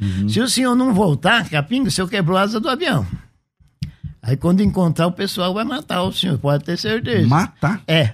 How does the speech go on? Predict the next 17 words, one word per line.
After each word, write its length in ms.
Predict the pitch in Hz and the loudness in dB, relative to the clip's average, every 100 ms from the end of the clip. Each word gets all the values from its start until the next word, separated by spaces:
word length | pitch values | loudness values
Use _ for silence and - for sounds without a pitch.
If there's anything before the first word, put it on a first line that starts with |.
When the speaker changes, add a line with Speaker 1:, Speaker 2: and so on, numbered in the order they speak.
| - | -2
Speaker 2:
é. 220 | 127 110 - | -4 -4 -6
Por 160 | - 160 | -2 2
quê? 100 | 165 | 2
Speaker 1:
Caramba. 100 | 175 | 2
Speaker 2:
Porque 240 | 175 160 | 2 2
o 40 | 208 | 0
que 160 | - | 0
que 160 | 240 247 | -4 -2
vai 100 | 233 | -2
acontecer? 380 | 226 226 151 143 | 0 0 0 2
Você 320 | 147 156 240 | 2 2 0
usou 260 | 226 143 143 | 0 2 0
aquilo 180 | - | 2
lá 80 | 170 | 0
pra 120 | 185 | 0
usar 240 | 220 196 269 | -2 -2 -2
droga. 400 | 220 170 147 | 0 0 0